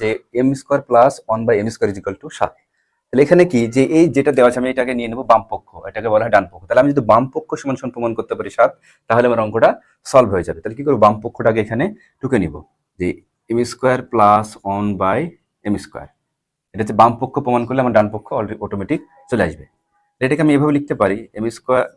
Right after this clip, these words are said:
এ-, এভাবে লিখতে পারি, আর ওয়ান by m কে এভাবে স্কয়ার লিখতে পারি।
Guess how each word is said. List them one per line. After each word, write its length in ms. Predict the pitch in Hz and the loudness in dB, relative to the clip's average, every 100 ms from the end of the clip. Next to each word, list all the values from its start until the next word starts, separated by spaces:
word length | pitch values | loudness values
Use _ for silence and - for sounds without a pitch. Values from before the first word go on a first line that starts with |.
| _ - | _ -12
এ-, 80 | 110 117 | -8 -4
এভাবে 180 | 110 117 | -4 -4
লিখতে 160 | 120 123 | -6 -8
পারি, 180 | 131 156 175 _ _ - | -6 -6 -10 _ _ -10
আর 80 | 98 | -4
ওয়ান 140 | 110 113 113 | -2 -2 2
by 160 | 120 165 - _ _ _ - | 2 2 -4 _ _ _ -10
m 120 | 104 104 | -8 -6
কে 60 | 110 | -4
এভাবে 240 | 98 98 135 - - | -4 -6 -10 -14 -12
স্কয়ার 180 | - 90 | -6 -6
লিখতে 140 | - | -8
পারি। 120 | 80 | -14